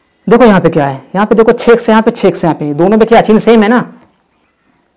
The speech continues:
तो जब चिन्ह same होगा तो कहाँ कटेंगे? ज़ीरो आ ही नहीं सकता, ठीक है। तो आपको क्या करना पड़ेगा? यहाँ पे, यहाँ लिखना पड़ेगा आपको घटाने पर। क्या लिखना पड़ेगा?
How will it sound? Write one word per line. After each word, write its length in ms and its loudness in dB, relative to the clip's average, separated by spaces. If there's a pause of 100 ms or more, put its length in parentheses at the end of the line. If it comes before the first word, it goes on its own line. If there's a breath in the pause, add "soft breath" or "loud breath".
(160)
तो 120 -2
जब 200 -4
चिन्ह 220 0
same 240 -2
होगा 180 -2
तो 100 -4
कहाँ 180 -4
कटेंगे? 420 -4
ज़ीरो 220 2
आ 80 4
ही 80 0
नहीं 100 -2
सकता, 240 -4
ठीक 180 -8
है। 60 -4
तो 80 -2
आपको 160 -4
क्या 100 -2
करना 180 -8
पड़ेगा? 180 -4
यहाँ 120 -8
पे, 160 -6 (300 loud breath)
यहाँ 140 -2
लिखना 220 -2
पड़ेगा 180 0
आपको 160 -4
घटाने 400 -6
पर। 180 -8 (540 soft breath)
क्या 80 0
लिखना 200 -4
पड़ेगा? 380 -4